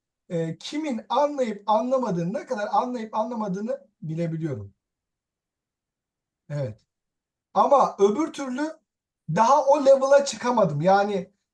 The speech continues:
bazı almam gereken itemler var. O itemleri de alınca inşallah o seviyeye çıkacağım yine. Ekran kapalıyken de diyebileceğim yani, "Kaan, anladın, anlamadın." gibi.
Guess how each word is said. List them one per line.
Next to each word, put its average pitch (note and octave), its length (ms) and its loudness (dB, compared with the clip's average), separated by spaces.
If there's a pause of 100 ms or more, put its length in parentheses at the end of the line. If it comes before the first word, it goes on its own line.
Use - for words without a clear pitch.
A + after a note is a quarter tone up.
(120)
bazı A#3 320 4
almam A#3 380 2
gereken A#3+ 380 -8
itemler A3+ 560 0
var. F3+ 280 -2 (260)
O B3 120 2
itemleri A3+ 500 -4
de B3+ 40 0
alınca C4 400 -4
inşallah A#3+ 580 -2 (840)
o A3+ 180 2
seviyeye A3 440 -4
çıkacağım F3 360 -6
yine. D3 120 -8
Ekran G3 440 -6
kapalıyken F#3 680 -2
de C4 260 -6 (460)
diyebileceğim G3+ 600 0
yani, D3 260 -6
"Kaan, G3+ 480 2
anladın, G3+ 720 -4
anlamadın." F3 760 -4 (1040)
gibi. B2 320 -12